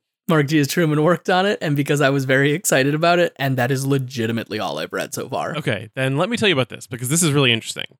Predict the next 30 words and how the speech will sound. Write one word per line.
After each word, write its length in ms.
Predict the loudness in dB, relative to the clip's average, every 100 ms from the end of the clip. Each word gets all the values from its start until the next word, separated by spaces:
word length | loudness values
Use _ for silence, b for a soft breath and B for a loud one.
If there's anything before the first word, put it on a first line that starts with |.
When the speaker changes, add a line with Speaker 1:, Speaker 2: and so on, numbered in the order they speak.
| _ _ _ _ _ _ _
Speaker 2:
Um, 360 | -4 -2 -2 -4 -2
I 120 | -2
spent 260 | 0 -2 -2
a 80 | -8
whole 280 | -4 0 2
lot 120 | 2
of 60 | 0
time, 500 | 0 0 0 -2 -8 _
'cause 100 | -2
I've 100 | -2
been 200 | -2 -4
prepping 360 | -2 -2 -2 -4
to 80 | -6
run 400 | -6 -8 -10 -14 -12
a 60 |
Seventh 260 | -10 -8 -6
Sea 120 | -6
game, 340 | -6 -6 -10 -18 _ _ _ _ _ 2
Speaker 1:
Mm-hmm. 120 | 4
Speaker 2:
and 600 | 4 2 -2 -4 -6 -8 _
I 120 | -10 -6
spent 240 | -4 -2
a 60 | 0
whole 100 | 0
lot 80 |
of 60 | 0
time 400 | -2 -2 -2 -4 -8
looking 400 | -6 -4 -2 -2
for 480 | -2 0 2 0 -2
advancement, 580 | -2 -2 -2 -8 -18